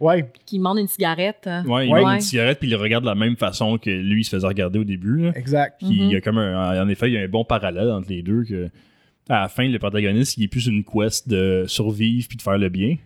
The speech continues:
Speaker 3: Il veut se venger.
Speaker 1: C'est ça.
Speaker 3: <laughs>
Speaker 1: Exact. Fait que ça, c'est un peu, je pense, c'est ça qui était voulu. Est-ce que c'est réussi ? Je pense pas.
Speaker 3: Non.
Speaker 1: Mais c'est intéressant.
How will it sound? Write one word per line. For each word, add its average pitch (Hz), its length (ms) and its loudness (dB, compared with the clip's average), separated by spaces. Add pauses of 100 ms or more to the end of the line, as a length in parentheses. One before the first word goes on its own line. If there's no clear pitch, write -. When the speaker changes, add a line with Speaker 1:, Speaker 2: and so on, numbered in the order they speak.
(140)
Speaker 3:
Il 110 140 0
veut 98 280 0
se 98 140 -2
venger. 92 340 -2 (180)
Speaker 1:
C'est - 180 -4
ça. 156 160 2 (260)
Speaker 3:
<laughs> - 240 -4
Speaker 1:
Exact. 123 400 -4 (440)
Fait 160 120 2
que - 60 -10 (580)
ça, - 340 0
c'est 196 140 -2
un 156 100 2
peu, 185 160 0
je - 60 -4
pense, 175 180 0
c'est - 100 -2
ça 165 120 0
qui 170 80 0
était 147 160 2
voulu. 139 520 0 (160)
Est-ce 127 140 -6
que 220 60 2
c'est 214 140 0
réussi ? 180 360 2
Je - 80 -10
pense 147 220 0
pas. 131 140 -6 (260)
Speaker 3:
Non. 117 100 -6 (800)
Speaker 1:
Mais 170 520 2
c'est 185 100 -6
intéressant. 127 340 -4